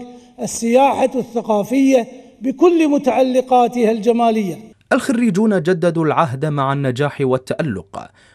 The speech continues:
Speaker 2: مؤكدين أن التنمية الوطنية عمودها الأساسي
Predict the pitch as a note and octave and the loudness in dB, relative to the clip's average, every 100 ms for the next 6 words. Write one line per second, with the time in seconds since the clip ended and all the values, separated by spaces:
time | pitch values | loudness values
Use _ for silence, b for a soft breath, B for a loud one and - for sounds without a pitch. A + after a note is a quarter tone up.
0 | b G2+ A2+ - C3 D3 C3+ C#3+ C#3 C#3+ | b -8 -6 -6 -4 -2 -2 -4 -4 -4
1 | G#2+ C#3+ C#3 B2 C3+ A#2 B2 C#3 C3+ D3 | -4 -4 -4 -4 -4 -2 -2 -2 -4 -2
2 | B2+ A#2+ B2 G2+ A2+ D3 G#3 D3 C3+ B2 | -4 -2 -4 -2 -4 -2 -2 0 0 0
3 | A#2 A#2 - A2 - A#2+ G#2 G2+ | -2 -4 -4 -4 -2 -4 -6 -12